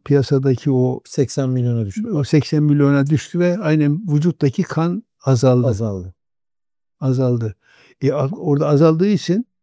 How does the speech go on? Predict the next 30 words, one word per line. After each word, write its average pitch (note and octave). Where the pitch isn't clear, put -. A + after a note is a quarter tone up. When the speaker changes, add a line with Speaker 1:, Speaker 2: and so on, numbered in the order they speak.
Speaker 1:
bu D3
defa D#3+
diyecek D#3+
ki F#3
onlara, D3+
"Gel." E3
Yani C#3+
belli G3+
bir F#3+
süre C#3
bir D#3+
kere C#3
o, F3
oradan D3
para E3
alınmış D#3+
oluyor. A#2+
Tamam. A#2
Speaker 2:
Tabii. G#2
Speaker 1:
Vücutta D#3+
ka-, -
kan D#3+
zayıflıyor C#3+
ve D#3+
piyasa D3+
çok -
ciddi D3
sıkıntıya C3+
girmeye A2+
başlıyor. E3